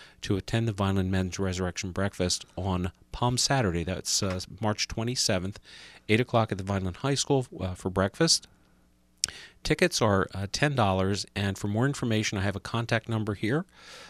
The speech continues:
uh, Grace Community Church. That's eight five six, seven six seven, one one four one. That's eight five six, seven six seven, one one four one. Um, and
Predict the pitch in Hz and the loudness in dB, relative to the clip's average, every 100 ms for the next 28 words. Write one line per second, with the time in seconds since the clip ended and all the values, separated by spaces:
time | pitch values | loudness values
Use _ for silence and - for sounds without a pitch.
0 | - 98 98 90 - 101 117 120 - - | -10 0 2 0 0 2 4 2 0 -6
1 | - 113 110 101 95 - 131 160 - - | -4 2 4 4 0 0 0 0 -2 -4
2 | - 101 92 - - 98 - - 90 87 | -6 -8 -6 -4 0 0 0 -4 -2 0
3 | - 156 - - - - - - - - | 0 -2 0 0 -2 -6 -20 -20 -20 -10
4 | - - 151 165 - - - 123 113 113 | 0 4 6 4 2 0 0 2 2 0
5 | 110 - - 98 110 110 104 101 101 98 | -4 -6 -6 0 2 4 4 4 2 -4
6 | _ _ - 117 110 95 76 62 - _ | _ _ -4 2 4 2 -2 -4 -8 _
7 | - - _ - 92 - 98 - 92 90 | -20 -20 _ -6 -4 -2 -2 0 0 2
8 | - 127 - - - - - 107 101 - | 2 0 0 -4 -4 -2 0 2 2 0
9 | 95 - 107 104 104 98 98 98 98 95 | -2 0 0 0 -2 -4 -4 0 2 2
10 | 90 90 87 - _ _ - - 87 85 | 0 0 -2 -8 _ _ -8 -2 0 0
11 | 90 90 78 76 _ - - - _ _ | -2 -2 -2 -6 _ -20 -20 -20 _ _
12 | - 95 90 87 87 - 90 90 87 | -10 -4 -2 -2 -4 -4 -4 -2 -4